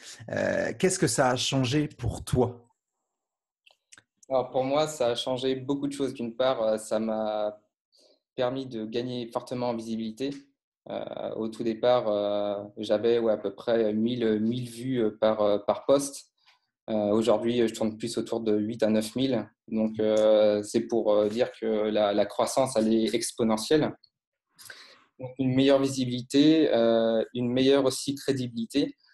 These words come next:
Speaker 1: Mhm.
Speaker 2: Euh, au tout départ, quand on se lance, euh, sur LinkedIn ou sur n'importe quoi,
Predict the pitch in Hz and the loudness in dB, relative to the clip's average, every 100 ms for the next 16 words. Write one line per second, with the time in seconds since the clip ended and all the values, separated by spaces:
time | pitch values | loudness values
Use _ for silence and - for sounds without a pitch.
0 | _ _ 110 107 110 - 120 - 131 - | _ _ 0 2 0 -2 -4 0 0 -2
1 | 113 - 110 107 104 104 - 110 117 120 | -4 -2 -2 0 -2 -6 -2 0 2 0
2 | - 104 104 101 - 110 107 110 110 113 | -4 -2 0 -2 -4 -2 0 0 2 0
3 | 110 - 110 107 - 110 107 - _ 110 | 0 -2 -4 -4 -4 -4 -4 -10 _ -4